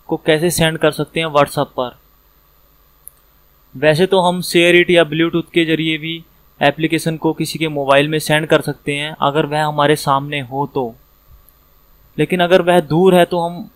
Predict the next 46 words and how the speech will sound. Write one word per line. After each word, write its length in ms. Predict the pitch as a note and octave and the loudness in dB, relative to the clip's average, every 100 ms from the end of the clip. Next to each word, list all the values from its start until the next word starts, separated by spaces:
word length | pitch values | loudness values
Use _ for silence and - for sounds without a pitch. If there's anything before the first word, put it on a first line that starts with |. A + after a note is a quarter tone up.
| _ _ _ _ _ _ | _ _ _ _ _ _
WhatsApp 440 | C3+ D#3 F3 G3 - | 0 2 2 0 2
के 100 | F#3 | 0
जरिए 280 | F3 E3+ E3+ | 2 0 -4
उसे 300 | D#3+ F3 E3 - | -2 -4 -4 -2
कैसे 240 | D#3 D#3+ | -2 -2
सेंड 240 | D#3 D3 C#3+ | -4 -2 0
कर 120 | C#3 | -2
सकेंगे, 460 | C#3+ C#3 D3 E3 F3+ _ _ _ | -2 -10 -10 -12 -14 _ _ _
आज 280 | - D3 D#3 | 2 2 2
की 100 | F3 | -4
इस 160 | E3 D3 | -6 -6
वीडियो 280 | D3+ D#3 D#3 | -8 -8 -8
में 260 | D#3 E3+ F3 _ _ _ _ | -8 -10 -12 _ _ _ _
ये 180 | C#3+ D#3 | -4 -2
trick 220 | D#3 D#3 | -2 -4
मैं 140 | D#3 | -4
आपके 320 | D3+ D3 - D3+ | -2 -4 -4 -4
लिए 160 | D#3 | -2
लेकर 340 | D3 C#3+ D#3+ D3+ | 0 0 2 0
आया 160 | D3 | -2
हूँ। 280 | D#3 E3 E3+ _ _ | -6 -14 -18 _ _
तो 280 | D#3+ D#3+ - | -8 -6 -6
इस 200 | D#3+ F#3 | -4 -6
वीडियो 280 | E3 E3 E3+ | -8 -6 -6
को 180 | E3 E3 | -6 -2
आप 240 | D3+ D#3 - _ | 2 2 0 _
पूरा 260 | E3 E3+ F3+ | -6 0 0
ज़रूर 280 | E3 E3 D3+ | 0 -6 -4
देखिए 360 | D#3 D3 D#3+ F3+ _ _ _ _ | -4 -4 -12 -14 _ _ _ _
ताकि 280 | D#3 D3+ E3+ | -2 -2 0
आपको 280 | D#3+ D#3 D#3+ | 0 0 -4
पता 240 | D#3 D3+ D#3 | -2 0 0
चल 180 | D#3+ D3+ | -2 -6
सके 320 | D#3 D#3+ F3 F#3 _ _ _ | -8 -10 -12 -16 _ _ _
कि 80 | - - | -8 -4
application 580 | C#3+ - D#3 D#3 D3 D3+ | -4 -4 -8 -8 -12 -10
को 140 | D3+ D3+ _ _ _ _ _ _ _ _ _ _ _ _ - | -10 -10 _ _ _ _ _ _ _ _ _ _ _ _ -8
किसी 240 | D#3+ E3+ | -6 -4
को 140 | E3 D#3+ | -4 -4
भी 100 | D#3 | -6
हम 140 | D3+ | -10
send 300 | D3+ D3+ D3+ | -4 -4 -4
कैसे 280 | D3+ C#3+ D3 | 0 0 0
कर 140 | C#3+ C3 | -2 -4
सकते 320 | C3 - B2+ | -6 -10 -12
हैं। 240 | A#2+ A#2 | -12 -18